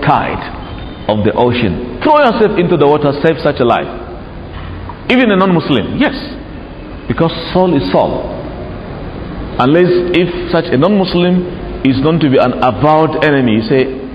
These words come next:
"May Allah drown him." But you have the capacity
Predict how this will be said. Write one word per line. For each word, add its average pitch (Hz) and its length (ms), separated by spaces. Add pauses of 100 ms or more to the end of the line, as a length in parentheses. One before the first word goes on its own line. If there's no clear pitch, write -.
"May 131 80
Allah 131 320
drown 117 180
him." 104 200 (1500)
But 110 120
you 117 100
have 180 180
the 180 80
capacity 208 680